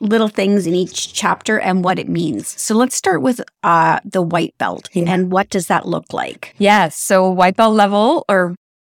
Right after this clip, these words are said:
Speaker 2: the first chapter <laughs> is titled, um, Embrace the Suck.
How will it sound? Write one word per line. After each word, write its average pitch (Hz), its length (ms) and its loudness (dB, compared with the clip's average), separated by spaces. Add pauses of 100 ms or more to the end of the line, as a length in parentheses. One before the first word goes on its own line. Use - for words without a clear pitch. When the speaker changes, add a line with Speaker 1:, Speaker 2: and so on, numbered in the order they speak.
(140)
Speaker 2:
the 202 100 2
first 202 320 0
chapter 220 400 2
<laughs> 330 60 6
is 247 380 2 (420)
titled, 226 540 4
um, 175 540 0 (100)
Embrace 185 360 2
the 170 120 -2
Suck. - 480 -2